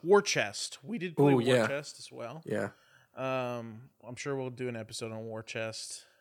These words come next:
Speaker 1: Um, pretty, pretty, s-, pretty good game.
Speaker 2: Yeah.
Speaker 1: Uh, spoilers alert, but, um,
Speaker 2: Oh, you know
Speaker 1: yeah,
Speaker 2: what?
Speaker 1: so that's
Speaker 2: Speaking of
Speaker 1: kinda
Speaker 2: None Shall Pass,
Speaker 1: What's that?
Speaker 2: um, their
Speaker 1: Yeah.
Speaker 2: dual wielding update is
Speaker 1: Oh.
Speaker 2: here,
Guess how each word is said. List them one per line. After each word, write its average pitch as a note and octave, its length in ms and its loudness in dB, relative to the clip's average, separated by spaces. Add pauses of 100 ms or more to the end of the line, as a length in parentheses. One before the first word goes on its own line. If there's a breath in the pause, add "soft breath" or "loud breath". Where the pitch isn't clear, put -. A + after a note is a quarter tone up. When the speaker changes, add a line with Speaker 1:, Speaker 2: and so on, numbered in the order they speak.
(280 soft breath)
Speaker 1:
Um, C3+ 520 -14 (480)
pretty, C#3 180 -12
pretty, C#3 280 -12
s-, - 140 -14 (160)
pretty C#3 260 -8
good C3+ 260 -14
game. A#2+ 260 -12 (420 loud breath)
Speaker 2:
Yeah. D#3+ 160 -8
Speaker 1:
Uh, - 240 -12
spoilers A2+ 480 -10
alert, A#2 300 -12
but, A2+ 200 -8 (200)
um, C#3 400 -2
Speaker 2:
Oh, G#3+ 260 8
you E3+ 140 6
know G#3+ 80 8
Speaker 1:
yeah, G3+ 120 8
Speaker 2:
what? A3 80 8
Speaker 1:
so A3+ 60 6
that's D#3 120 6
Speaker 2:
Speaking G#3 320 4
of F3 80 4
Speaker 1:
kinda F#3 120 4
Speaker 2:
None F3 80 4
Shall E3 200 4
Pass, C#3+ 400 6
Speaker 1:
What's C3+ 120 -2
that? B2 120 -8 (360 loud breath)
Speaker 2:
um, A#2+ 480 4 (120)
their B2+ 120 8
Speaker 1:
Yeah. A#2+ 60 2
Speaker 2:
dual D3 220 8
wielding A#2 520 6 (180)
update A#2 440 0 (640)
is - 500 4
Speaker 1:
Oh. D#3+ 200 0
Speaker 2:
here, G#2+ 300 -2